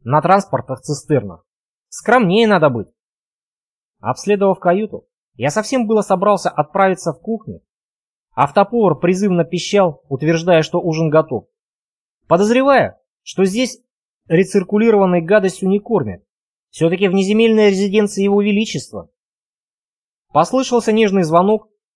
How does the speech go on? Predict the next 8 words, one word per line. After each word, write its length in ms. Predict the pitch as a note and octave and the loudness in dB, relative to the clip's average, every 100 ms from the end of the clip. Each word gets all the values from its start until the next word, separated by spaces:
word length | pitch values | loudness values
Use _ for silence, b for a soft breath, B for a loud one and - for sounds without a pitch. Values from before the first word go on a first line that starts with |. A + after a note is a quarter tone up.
| _ | _
и 100 | F3 | -2
Мириам 440 | F#3+ F#3+ A3 A3 E3 | 2 4 4 2 0
вновь 260 | G3+ - | 0 0
ожила. 480 | - B2 C3+ A2 - _ _ _ _ _ _ _ _ _ _ _ | -4 -4 -2 -2 -4 _ _ _ _ _ _ _ _ _ _ _
«К 60 | G#2+ | -2
вам, 260 | C#3 D#3+ | 0 2
господин 480 | F3+ - G#3 A3 A3 | 0 0 0 0 -2
Биберев? 360 | C4 A3+ A2+ | -2 0 -2